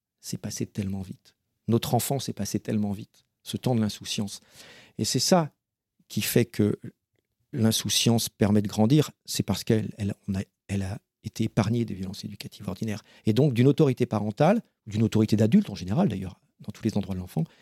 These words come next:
bienveillante. Bienveillante. Et donc ça, c'est ça qui fait qu'on est dans une période de l'histoire, on est dans un sas où effectivement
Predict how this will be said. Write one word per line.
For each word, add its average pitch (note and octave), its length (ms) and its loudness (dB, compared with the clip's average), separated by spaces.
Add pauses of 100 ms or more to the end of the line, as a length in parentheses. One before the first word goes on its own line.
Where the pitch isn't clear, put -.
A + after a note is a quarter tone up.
(140)
bienveillante. G#2 760 0 (360)
Bienveillante. G2+ 480 0
Et A#2 80 4
donc A#2+ 180 2
ça, F#3+ 220 4 (400)
c'est C3+ 120 2
ça G#3+ 380 4 (340)
qui - 140 -8
fait - 320 2
qu'on A#2 640 2
est D3 160 6
dans A2+ 160 2
une G#2 160 2
période A#2+ 560 2
de A#2 220 0
l'histoire, A#2+ 560 2 (260)
on G#2+ 80 4
est B2 60 8
dans A#2 180 4
un A#2+ 80 4
sas - 540 4
où B2 100 6
effectivement A#2 640 2